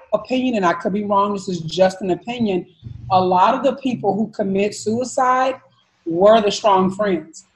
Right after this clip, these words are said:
'cause they had nowhere to turn. They had nobody to, to call on. People, and, and let me tell you, let me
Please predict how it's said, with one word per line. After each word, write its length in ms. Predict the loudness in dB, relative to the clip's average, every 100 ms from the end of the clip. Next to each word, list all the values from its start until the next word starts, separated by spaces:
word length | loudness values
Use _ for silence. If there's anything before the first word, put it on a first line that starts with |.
| _ _ -6
'cause 180 | -4
they 200 | 2 2
had 300 | 4 2 0
nowhere 360 | 0 0 2 0
to 100 | 0
turn. 480 | -6 -4 -2 -4 -6 _ _
They 80 | -4
had 240 | 2 2 4
nobody 520 | 2 4 4 2 -2
to, 300 | -2 -2 -4
to 140 | -8
call 420 | -6 2 4 4 4 2 2
on. 140 | 0 -4 -18 -20 -20 -2
People, 500 | 4 4 6 4 2
and, 120 | -6 -4
and 160 | -2
let 100 | 0
me 120 | 0 0
tell 320 | 2 4 2
you, 300 | 0 -4 -2
let 140 | 0
me 200 | 0 -4